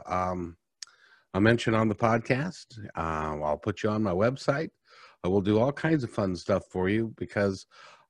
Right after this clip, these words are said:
eliminating hate, division, and fear is paramount to what we all need to do at this moment. Um, I feel called to do that. I really hope that you'll, uh, listen to it.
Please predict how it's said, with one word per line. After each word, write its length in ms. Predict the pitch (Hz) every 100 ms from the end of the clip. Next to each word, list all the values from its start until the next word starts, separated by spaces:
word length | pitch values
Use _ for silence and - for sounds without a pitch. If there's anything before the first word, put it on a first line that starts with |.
| _ -
eliminating 560 | 95 117 151 147 135 95
hate, 280 | 107 120
division, 400 | - 104 101 95
and 120 | 92 82
fear 380 | 113 98 87
is 640 | 85 85 85 82 78 - - _ _ _ -
paramount 640 | 147 151 98 80 73 -
to 120 | 87
what 280 | 85 98 82
we 240 | 90 90
all 260 | - 87 90
need 300 | 85 87 76
to 80 | 78
do 400 | 76 78 73 65
at 140 | 73 -
this 180 | 78
moment. 380 | 73 69 62 60 _ _ - - - _ _ 76
Um, 480 | 78 80 78 73 - -
I 100 | 85
feel 160 | - 90
called 280 | 113 123 -
to 80 | 98
do 180 | 95
that. 280 | 95 95 110 - -
I 120 | 82
really 540 | 76 76 87 107 110
hope 260 | 92 104 98
that 100 | 87
you'll, 340 | 85 82 78 80 73
uh, 260 | 71 69
listen 380 | 71 90 - 110
to 180 | -
it. 80 | 127